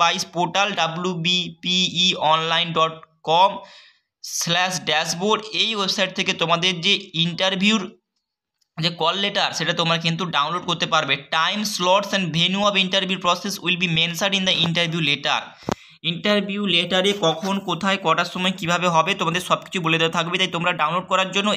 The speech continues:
এই official ওয়েবসাইটে যাবে। এর link আমি description বক্সে দিয়ে দেবো, video নিচে ডেসক্রিপশনে তোমরা check করবে, link পেয়ে যাবে, সেই লিঙ্কে click করলে direct তোমরা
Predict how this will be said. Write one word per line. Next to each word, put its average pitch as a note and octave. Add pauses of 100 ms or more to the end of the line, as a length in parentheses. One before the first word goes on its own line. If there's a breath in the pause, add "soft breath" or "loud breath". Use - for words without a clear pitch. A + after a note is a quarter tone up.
এই F#3 (100)
official F#3
ওয়েবসাইটে F3+
যাবে। F#3+
এর E3+
link F#3
আমি F#3+
description F#3
বক্সে F#3
দিয়ে F3
দেবো, F#3+ (100)
video E3
নিচে E3+
ডেসক্রিপশনে E3 (560 loud breath)
তোমরা F3 (100)
check F#3+
করবে, G3+ (100)
link G3
পেয়ে G3+
যাবে, G#3
সেই G3
লিঙ্কে F3
click F3+
করলে F#3+
direct E3
তোমরা E3